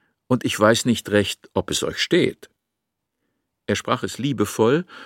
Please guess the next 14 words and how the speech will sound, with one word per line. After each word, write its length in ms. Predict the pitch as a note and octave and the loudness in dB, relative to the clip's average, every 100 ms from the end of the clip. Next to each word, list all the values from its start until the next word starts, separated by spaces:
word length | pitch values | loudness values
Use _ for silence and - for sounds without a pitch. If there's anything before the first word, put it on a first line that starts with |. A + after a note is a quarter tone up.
| - - | -20 -2
doch 160 | F3 F3+ | 0 0
unter 240 | F3 D#3+ | 0 2
dem 180 | C#3+ B2 | 2 4
Mantel 340 | B2 D#3 D#3+ | 4 2 -2
des 160 | D3+ - | -2 -6
freundlichen 580 | - B2 B2+ B2+ B2 A2 | 2 4 4 -2 -6 -2
Scherzes 640 | - A2+ B2+ - A2+ - | 2 4 2 -2 -8 -2
lugte 500 | A#2+ D3 D#3+ - C#3 | 2 2 2 -2 -2
das 180 | C3+ - | 0 -2
strengere 680 | - F#2+ G2 A2 C#3+ C3+ G#2 | -6 2 6 6 4 2 2
Gewand 420 | E2 F2 G#2 - | 2 2 0 -4
des 180 | A2 - | -8 -4
Tadels 520 | D#3+ D#3 - - - | 2 2 0 -4 -6
hervor. 480 | - - - - | -8 -6 -8 -8